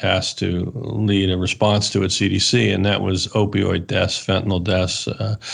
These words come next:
drug use disorder deaths. You know, as an I D virologist, I thought when I went there, I'd be working on infectious disease. And the first one I had was this drug-related deaths. And it's very personal to me. I've mentioned it is, I've almost lost one of my three,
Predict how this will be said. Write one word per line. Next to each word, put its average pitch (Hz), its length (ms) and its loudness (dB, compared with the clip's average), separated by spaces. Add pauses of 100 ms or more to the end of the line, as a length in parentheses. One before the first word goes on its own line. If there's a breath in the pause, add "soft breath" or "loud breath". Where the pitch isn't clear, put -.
(180 loud breath)
drug 107 220 4
use 95 160 2
disorder 92 420 -2
deaths. - 800 -6 (140)
You 98 140 0
know, 92 120 2
as 92 160 2
an 104 60 4
I 101 140 2
D 101 240 4
virologist, 98 760 0
I 95 100 0
thought 98 240 -2
when 95 140 -2
I 92 40 -2
went 95 260 0
there, 98 140 0
I'd 92 140 0
be 90 80 -2
working 98 380 0
on 95 120 2
infectious 92 520 0
disease. 98 500 2
And 95 100 0
the 90 80 0
first 107 320 2
one 95 220 0
I 95 120 0
had 95 340 2
was 95 280 0
this - 640 -4
drug-related 92 680 2
deaths. 87 340 0
And 117 140 4
it's 110 100 2
very 139 220 2
personal 113 400 2
to 101 100 0
me. 101 200 2
I've 95 120 0
mentioned 98 380 0
it 98 80 0
is, 98 220 0
I've 95 160 -2
almost 95 420 -2
lost 95 320 0
one 98 160 0
of 95 60 2
my 92 160 2
three, 95 340 0